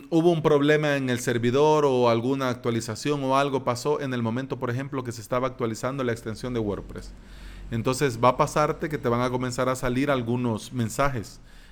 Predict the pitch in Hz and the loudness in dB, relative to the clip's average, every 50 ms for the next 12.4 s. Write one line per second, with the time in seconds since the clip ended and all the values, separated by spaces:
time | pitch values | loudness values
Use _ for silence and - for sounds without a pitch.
0 | - - 110 113 117 110 107 104 117 131 139 147 143 - - - - 131 107 101 | -14 -6 0 2 2 2 2 2 0 0 0 -2 -4 -6 -10 -6 -4 -4 -2 0
1 | - 143 135 117 92 - - - - - - - _ _ _ _ _ - _ _ | 0 0 0 -2 -4 -8 -12 -18 -20 -20 -20 -20 _ _ _ _ _ -20 _ _
2 | _ _ _ _ _ _ _ _ _ _ _ _ _ _ - - - 120 110 135 | _ _ _ _ _ _ _ _ _ _ _ _ _ _ -20 -10 -10 -6 -2 -2
3 | 123 120 147 131 - - - 131 117 113 107 110 131 160 175 170 - 180 - - | -2 0 0 -2 -2 -2 0 2 2 4 4 4 4 4 2 0 -4 -8 -6 -6
4 | 117 - - 120 120 120 113 117 123 120 123 127 - - 127 120 117 120 - 110 | -8 -4 0 0 0 0 0 0 -2 -2 -2 -2 -2 -2 -2 -2 -2 -2 -4 -4
5 | 104 98 92 - 107 110 - 131 120 113 - - 117 107 107 101 - - 110 98 | -4 -4 -4 -8 -10 -10 -6 -6 -6 -6 -4 -4 -4 -4 -4 -4 -8 -8 -8 -8
6 | 92 - - 104 98 95 - - 147 170 185 185 170 160 - 185 160 147 147 160 | -8 -8 -8 -10 -10 -10 -4 0 0 2 2 2 -2 0 -2 -2 0 0 -2 -2
7 | 180 190 - - - - - - _ _ - 127 127 123 127 135 143 165 147 131 | -2 -4 -10 -12 -20 -20 -20 -20 _ _ -2 0 0 0 0 -2 -4 -4 -6 -6
8 | 120 - 135 120 117 117 - 117 110 113 127 131 135 139 135 123 117 107 101 95 | -4 -2 -2 -2 -2 -2 -2 -2 0 0 2 2 2 2 4 4 4 4 2 0
9 | 90 85 85 82 80 - _ - _ _ _ - - - - _ - 110 104 120 | -4 -6 -10 -14 -16 -20 _ -20 _ _ _ -20 -20 -20 -20 _ -14 -2 2 2
10 | 120 113 110 - 117 117 113 110 107 107 95 - - - - - 113 117 110 110 | 2 2 0 -2 -2 0 2 2 2 0 -2 -6 -16 -20 -14 -4 0 4 4 6
11 | 110 110 107 98 107 110 104 104 101 - 135 131 135 - 131 123 123 120 120 - | 6 4 2 2 0 0 0 0 -2 -2 -6 -6 -2 -4 -2 0 0 -2 0 0
12 | 135 135 135 131 135 - - | 2 2 2 0 -2 -8 -12